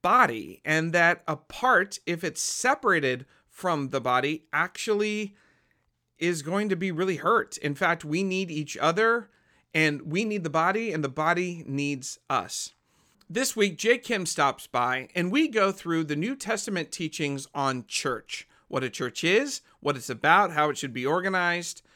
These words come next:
and some kind of high-level definitions to try to give a proper definition of what it means to be a church. What is,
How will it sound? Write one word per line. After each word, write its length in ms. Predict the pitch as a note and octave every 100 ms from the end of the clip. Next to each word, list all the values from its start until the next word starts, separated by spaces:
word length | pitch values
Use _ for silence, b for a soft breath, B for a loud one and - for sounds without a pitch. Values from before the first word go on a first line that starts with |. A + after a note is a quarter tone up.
| b b b b
and 360 | E3 E3 E3 D#3+
some 200 | F3+ E3
kind 200 | G#3+ F3+
of 60 |
high-level 680 | C#3 - G#3 A#3 G#3+ G3+ F#3+
definitions 1080 | D#3 - F#3+ F#3+ E3+ D3 - A2 A2+ B2+ - b b b
to 120 | F3+
try 340 | - C4 D4+ C4+
to 80 |
give 240 | F#3+ G3 F3+
a 80 | C#3
proper 560 | - - G#3+ A3 G#3
definition 720 | D#3+ D#3+ - C3 B2 - B2+ -
of 160 | B2+ B2
what 160 | D#3 G3+
it 160 | -
means 420 | C#3+ C#3+ C#3 C3+
to 140 | - C3
be 380 | B2 A#2+ A#2+ b b b
a 80 | -
church. 540 | - - D3 A2+ -
What 180 | C#3 F3
is, 300 | A3 F#3 -